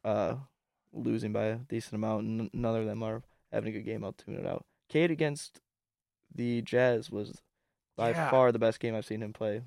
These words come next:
Speaker 1: and yeah, he just took control that third quarter, and that, that made me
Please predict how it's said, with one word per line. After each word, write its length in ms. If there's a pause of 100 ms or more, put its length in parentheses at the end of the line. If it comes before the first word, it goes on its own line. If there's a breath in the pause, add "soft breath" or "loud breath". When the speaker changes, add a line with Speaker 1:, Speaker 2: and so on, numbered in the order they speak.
Speaker 1:
and 260 (680)
yeah, 120
he 80
just 160
took 140
control 400
that 240
third 280
quarter, 440 (100)
and 320 (920)
that, 200
that 100
made 200
me 180